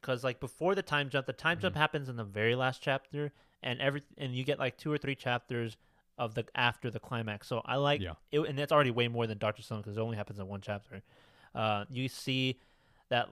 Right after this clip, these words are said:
Speaker 1: them do things of what they wanted to do. You see Rekka, like, wanted to travel the world, uh, and s-, I forgot what he's saying, but seeing
Speaker 2: Yeah.
Speaker 1: Rekka again with, uh, interacting.
Speaker 2: Exactly.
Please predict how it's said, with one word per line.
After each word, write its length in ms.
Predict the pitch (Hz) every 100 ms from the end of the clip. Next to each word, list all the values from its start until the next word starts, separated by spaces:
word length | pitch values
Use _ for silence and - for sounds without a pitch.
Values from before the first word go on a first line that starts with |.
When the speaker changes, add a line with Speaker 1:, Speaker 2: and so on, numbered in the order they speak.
| -
Speaker 1:
them 500 | - 143 127 120 123 - _ -
do 180 | 127 120
things 540 | - 120 113 113 -
of 300 | - 110 107
what 200 | 113 -
they 60 | 120
wanted 180 | 110 107
to 60 |
do. 120 | 104
You 80 | 117
see 180 | - 127
Rekka, 420 | 117 117 127 113
like, 180 | 107 104
wanted 180 | 110 113
to 240 | 110 104 - -
travel 320 | 113 110 107
the 60 | 107
world, 560 | 107 127 113 107 - -
uh, 380 | 110 101 101 - _ _ _ _ _ - -
and 140 | 113 107
s-, 140 | - _ _ -
I 40 |
forgot 280 | 120 127 101
what 120 | 101
he's 120 | 101 -
saying, 200 | 107 104
but 100 | -
seeing 180 | 202 147
Speaker 2:
Yeah. 120 | 147
Speaker 1:
Rekka 140 | 147
again 300 | 139 127 127
with, 180 | 123 -
uh, 40 | 135
interacting. 580 | - 139 127 139 -
Speaker 2:
Exactly. 100 | 160